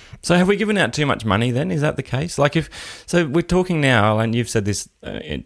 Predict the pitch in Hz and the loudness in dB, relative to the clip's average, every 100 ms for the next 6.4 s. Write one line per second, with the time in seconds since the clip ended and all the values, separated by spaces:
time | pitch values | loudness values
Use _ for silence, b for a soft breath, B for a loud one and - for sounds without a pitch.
0 | _ _ - _ - 123 117 104 92 82 | _ _ -20 _ -6 -2 -2 -2 -2 0
1 | 87 87 82 - _ _ - - 92 85 | 0 0 -2 -6 _ _ -10 -4 -2 -2
2 | 82 - 110 98 - 71 - - b b | -4 0 0 0 -2 -4 -6 -14 b b
3 | b b b b _ 147 196 196 170 139 | b b b b _ 0 2 4 4 4
4 | 135 127 117 110 104 113 117 113 104 113 | 4 4 4 2 2 0 0 0 2 4
5 | 110 104 101 98 - 101 92 - 110 90 | 4 4 2 0 -2 0 0 0 -2 0
6 | 76 - - | -2 -6 -12